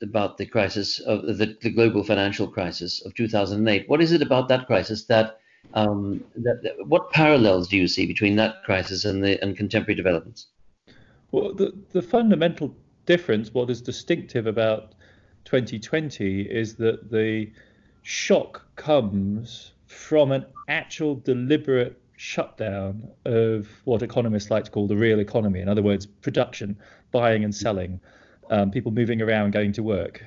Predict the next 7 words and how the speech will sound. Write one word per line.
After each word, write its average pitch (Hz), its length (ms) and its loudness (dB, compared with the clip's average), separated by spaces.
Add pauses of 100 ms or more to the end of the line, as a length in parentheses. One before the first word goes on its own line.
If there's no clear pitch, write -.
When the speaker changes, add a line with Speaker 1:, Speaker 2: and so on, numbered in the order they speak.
(140)
Speaker 2:
um, 101 560 0 (680)
uh, 110 80 -2
people 101 260 -4
going 110 320 4
out 107 240 0
to 113 80 -10
shop, - 380 -6